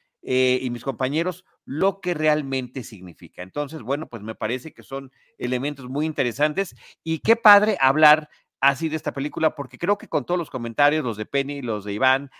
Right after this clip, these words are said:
los de Enrique y de un propio servidor, tampoco les estamos echando ningún spoiler de lo que se trata la película y es algo que habrá que descubrir, eh, definitivamente en la pantalla cinematográfica.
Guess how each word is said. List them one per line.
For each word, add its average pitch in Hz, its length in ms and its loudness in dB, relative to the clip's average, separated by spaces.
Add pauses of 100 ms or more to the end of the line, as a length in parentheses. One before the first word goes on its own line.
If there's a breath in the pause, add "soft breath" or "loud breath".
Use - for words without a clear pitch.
(120)
los 117 220 -2
de 117 80 0
Enrique 147 320 -2
y 117 160 -4
de 107 180 -4
un 127 140 -4
propio 151 240 -4
servidor, 123 340 -2
tampoco 202 500 0
les 175 180 -4
estamos 170 380 -4
echando 165 340 -6
ningún 151 380 -6
spoiler 151 460 0
de 127 80 -2
lo 110 100 -6
que 101 120 -16
se 92 120 -20
trata 110 280 -4
la 98 160 -8
película 131 480 -4 (260 soft breath)
y 131 200 2
es 170 180 0
algo 147 400 2 (280)
que 151 380 0
habrá 120 540 2
que 113 180 -4
descubrir, 104 640 -10 (300 soft breath)
eh, 110 220 0
definitivamente 117 1200 -4 (240 soft breath)
en 131 180 0
la 139 140 0
pantalla 110 420 -2
cinematográfica. 95 1000 -8